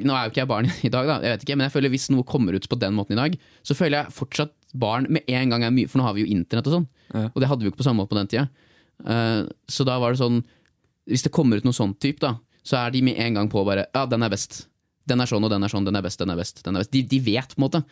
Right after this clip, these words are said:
Speaker 2: Ja.
Speaker 1: Jeg føler før når vi var små, så hadde vi jo ikke noe tilgang til noe
Speaker 2: Så
Speaker 1: internet
Speaker 2: fortsatt da
Speaker 1: eller
Speaker 2: vi var s-,
Speaker 1: pad eller
Speaker 2: Å,
Speaker 1: noe
Speaker 2: sånn,
Speaker 1: sånt.
Speaker 2: ja, ja, sant.
Speaker 1: Så vi kunne, vi visste ikke. Da var det bare sånn, som sagt da, at den, eh, den tror vi er bedre, for det har, eh, Rolf i, eh, andre klasse sagt,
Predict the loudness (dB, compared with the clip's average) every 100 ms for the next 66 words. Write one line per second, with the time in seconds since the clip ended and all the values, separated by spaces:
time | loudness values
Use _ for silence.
0 | -8 -6 -4 -4 -2 -2 0 2 2 4
1 | 2 0 0 0 0 0 -2 0 0 2
2 | 2 2 2 0 0 0 0 2 2 0
3 | -6 -20 _ 2 4 4 2 2 2 2
4 | 2 0 -2 -2 -4 -4 0 2 2 2
5 | 0 -2 -4 -6 _ -8 -2 2 2 2
6 | 0 0 0 0 -2 -4 -4 -4 -4 -4
7 | -2 -2 0 0 0 0 0 -6 _ -4
8 | -2 0 0 -2 -2 0 2 2 2 -2
9 | _ _ _ -2 0 0 -2 _ _ _
10 | -8 -2 0 0 0 0 2 0 0 0
11 | -2 -2 -2 0 0 2 2 2 2 2
12 | 2 0 -4 -4 0 0 0 0 -2 -2
13 | -2 -2 -4 -4 -4 -4 -4 -6